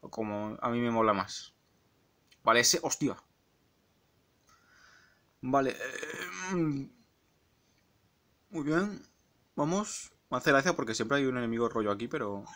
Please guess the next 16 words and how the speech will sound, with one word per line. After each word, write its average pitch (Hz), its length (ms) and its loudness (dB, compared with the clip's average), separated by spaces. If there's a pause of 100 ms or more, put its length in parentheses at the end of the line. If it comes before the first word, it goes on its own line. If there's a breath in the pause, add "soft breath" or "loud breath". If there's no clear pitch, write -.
(460 loud breath)
al 117 100 -14
final 117 220 -6
nada. 117 180 -4
Vale, 110 200 2
esos 117 200 -4
se 120 80 -2
van 110 180 0
por 107 140 -4
ahí, 143 160 -4
yo 113 80 -6
me 104 100 -8
voy 104 80 -4
a 101 60 -6
quedar 98 260 -4 (160)
por 127 300 0
aquí. 214 520 -8